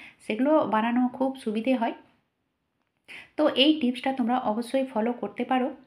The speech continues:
চলো দেখা যাক পরের টিপসে। পরের টিপসও হবে এই রান্নাঘরে রান্নাবান্না নিয়ে। তো আমার যেহেতু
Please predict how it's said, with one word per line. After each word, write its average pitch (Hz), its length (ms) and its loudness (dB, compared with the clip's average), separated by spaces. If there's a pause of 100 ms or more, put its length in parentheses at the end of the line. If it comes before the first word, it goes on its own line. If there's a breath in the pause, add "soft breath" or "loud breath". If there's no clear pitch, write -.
(240)
চলো 269 240 -2
দেখা 226 420 -2
যাক 254 140 0 (120)
পরের 202 260 -4 (100)
টিপসে। 233 400 -6 (340 loud breath)
পরের 277 240 2 (100)
টিপসও 226 300 -6
হবে 247 280 -4
এই 254 280 -2
রান্নাঘরে 214 600 -4
রান্নাবান্না 220 580 -2
নিয়ে। 262 280 0 (380 loud breath)
তো 311 200 4
আমার 254 400 2
যেহেতু 269 360 -2